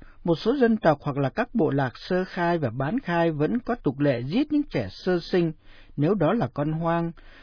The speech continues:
hoặc khi mới sinh ra chúng đã có răng rồi, hoặc nếu hài nhi đó là một quái thai bị tàn tật vân vân, như ở nước Niger bên Phi Châu, hoặc là ở đảo Groenland gần nước Canada. Ngay cả dân Hy Lạp văn minh xưa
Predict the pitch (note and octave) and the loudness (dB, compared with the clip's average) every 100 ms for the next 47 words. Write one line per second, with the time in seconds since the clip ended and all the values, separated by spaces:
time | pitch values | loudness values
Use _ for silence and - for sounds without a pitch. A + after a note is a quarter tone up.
0 | - - C#3+ - G3+ F#3+ C#4+ - G#3+ G3 | -10 -6 -4 0 2 4 2 2 -2 0
1 | F#3+ F3 E3+ G3+ A3 G#3+ A3 A3+ G3 G3 | 2 2 0 -2 -2 -2 -2 0 2 2
2 | F3 C3+ G2+ - - - - - D3+ D#3 | 2 0 0 -8 -20 -20 -10 -4 -2 2
3 | D3+ D#3+ C#4 C4 F3+ B2+ C3 E3+ E3+ D3 | 6 6 6 2 0 2 4 4 4 2
4 | F#3+ F#3 B2 - E3 A3+ - F3+ F3+ F3+ | 0 2 0 -2 -2 -2 -2 -2 -2 -2
5 | E3+ D3+ B2+ - C3+ A#2 - B2 - D#3 | -4 -4 -4 -2 -4 -4 -4 -6 -6 -4
6 | D#3+ D#3 D3+ C#3 - - - - - - | -2 2 0 -2 -10 -20 -20 -20 -12 0
7 | F3 F#3 A#2 E3+ B3 F#3 E3+ D3+ E3 D#3 | 4 4 4 0 2 4 4 4 2 2
8 | D3+ C#3+ E3 C#3+ - D3+ C#3+ C#3 - - | 2 0 -2 -6 -2 0 0 -4 -14 -20
9 | - - D3+ - D3+ C#3+ B2 B2+ A#2 A2+ | -12 -4 -4 -2 0 0 0 -2 -4 -4
10 | C3 D3+ E3+ E3+ E3 D#3 D3+ C#3 - C#3+ | -2 4 4 4 4 4 2 -4 -2 2
11 | A#2+ D3 A3 - E3 D#3+ D3+ D3+ D3 - | 4 2 0 -2 0 0 2 2 0 -4
12 | - - - - - G3 A3 G#3 C3 B2 | -20 -20 -16 -14 -6 0 2 2 0 2
13 | F3+ F#3 F#3 F#3+ G3 D3 A2 D#3+ F#3+ F#3+ | 2 4 2 2 4 2 0 0 2 4
14 | F3+ - F3+ | 2 0 -2